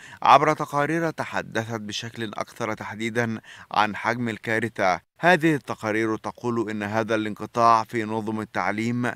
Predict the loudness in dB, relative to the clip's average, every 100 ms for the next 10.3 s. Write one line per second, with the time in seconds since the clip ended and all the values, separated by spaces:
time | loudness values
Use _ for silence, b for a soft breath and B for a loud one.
0 | -8 _ _ -2 4 4 4 2 0 -2
1 | 0 2 2 2 0 -2 -4 -4 2 2
2 | 2 -2 -2 -2 -4 -6 -4 -4 -4 -4
3 | -4 -8 -8 -6 -4 -2 -2 -2 0 0
4 | -2 -4 -6 -8 b b -4 -2 -4 -2
5 | -2 0 2 2 0 -6 -2 -2 -4 -4
6 | -6 -6 b b -4 -4 -2 -2 0 0
7 | 0 -2 -2 -2 -2 -6 -4 -4 -4 -6
8 | -6 -2 0 0 -2 -2 0 0 -2 -4
9 | -6 -6 -6 -4 -4 -4 -8 -6 -4 -2
10 | -2 -4 -6